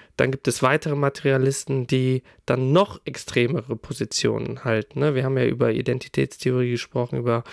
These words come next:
äh, Behaviorismus, dann über Emergenztheorie. Und dann gibt es weitere Materialisten, die gehen einen Schritt weiter,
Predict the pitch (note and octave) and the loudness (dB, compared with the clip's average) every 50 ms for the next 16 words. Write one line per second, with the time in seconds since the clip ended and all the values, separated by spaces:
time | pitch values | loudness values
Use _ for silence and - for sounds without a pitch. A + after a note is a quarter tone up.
0 | - - - - - - - - - - A#2+ A#2 A2+ - D#3+ C3+ C3 B2+ A#2+ B2+ | -16 -16 -16 -16 -18 -14 -8 -4 -2 0 0 0 0 0 0 2 2 2 2 2
1 | B2 B2+ B2 C3 C#3 C#3+ - - C#3 C3+ C3+ C3 C3 - - - - B2 A#2+ A#2+ | 0 0 2 0 0 0 0 -2 -2 0 0 0 -2 -4 -6 -4 -2 -2 -2 -2
2 | A#2+ B2 C#3 C3 A#2+ B2 B2 A#2 A#2 A#2 A#2 B2 C3 C3 C#3 - - C3 C3 B2+ | -4 -4 -4 -4 -2 0 0 0 0 0 -2 -6 -8 -12 -10 -6 -4 -2 0 0
3 | B2 A#2+ C3+ C3+ C#3 - - - C#3 C3 C3 B2+ C3+ C#3 C#3+ C#3 - - - - | 0 2 0 0 -2 -4 -2 0 2 2 2 4 2 2 2 0 -4 -10 -18 -18
4 | - - - - - _ _ - C3+ B2+ A#2+ C#3 D3 D#3+ D#3+ F3 - - D3 D#3 | -16 -18 -18 -20 -20 _ _ -2 0 2 2 2 2 2 0 -4 -2 -2 -2 -2
5 | D3+ - - - - _ _ _ - C3 C#3 C#3 B2 - D#3+ E3 - - E3+ D#3 | -2 -4 -8 -14 -18 _ _ _ -6 -2 0 2 2 2 2 0 0 0 0 2
6 | D#3 D#3 D#3+ D3+ D3+ - - - D3 C#3+ C#3+ C#3 D3 D3 D3 - - C#3+ C#3 C#3 | 2 2 2 2 0 0 -2 -2 2 2 4 4 2 0 0 -2 -4 -2 -2 0
7 | C3+ C#3 C#3 C3+ C3+ - - C#3 C3+ - - C3+ C3+ C#3 C#3 - D3 C#3 C3+ C3+ | 2 2 0 0 0 -2 -4 -4 -2 0 0 0 2 0 0 0 0 -2 -2 -2